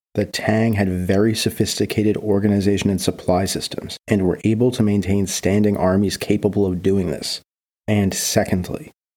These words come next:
Su Dingfang was very reliant on steppe warriors, mostly Turks of various sorts. Steppe warriors did not mind fighting in the winter.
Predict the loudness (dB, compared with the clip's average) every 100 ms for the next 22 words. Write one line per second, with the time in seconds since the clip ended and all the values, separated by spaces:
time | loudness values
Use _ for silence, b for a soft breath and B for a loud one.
0 | _ _ -6 -2 2 2 2 2 2 0
1 | 0 2 2 2 0 -2 -4 0 2 2
2 | 2 2 2 2 2 0 -2 -2 -2 0
3 | 0 0 0 2 2 0 -2 -6 -10 _
4 | 0 2 0 0 0 0 -2 2 2 2
5 | -4 0 0 2 2 2 2 0 -2 -2
6 | -4 -8 -10 -12 _ _ _ _ -10 -6
7 | -2 -2 0 2 4 4 2 0 -2 0
8 | 2 2 2 0 2 0 2 0 2 0
9 | 0 -2 -2 -4